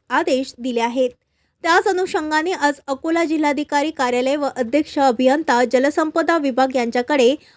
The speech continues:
नोकर भरतीमध्ये पन्नास टक्के आरक्षणचे मागणी सुशिक्षित बेरोजगार प्रकल्पग्रस्त संघटनेचे नेते संजय धनाडे यांच्या नेतृत्वात करण्यात आली. या प्रसंगी त्यांनी म्हटले की,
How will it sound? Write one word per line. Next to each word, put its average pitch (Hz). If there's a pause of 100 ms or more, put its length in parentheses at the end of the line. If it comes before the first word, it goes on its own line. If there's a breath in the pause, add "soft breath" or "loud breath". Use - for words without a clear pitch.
(220 soft breath)
नोकर 349
भरतीमध्ये 339
पन्नास 262
टक्के 339
आरक्षणचे 285
मागणी 262 (400)
सुशिक्षित 392
बेरोजगार 339
प्रकल्पग्रस्त 320
संघटनेचे 277
नेते 269
संजय 269
धनाडे 240 (380 soft breath)
यांच्या 320
नेतृत्वात 359 (100)
करण्यात 254
आली. 240 (100)
या 247
प्रसंगी 277
त्यांनी 269
म्हटले 277
की, 277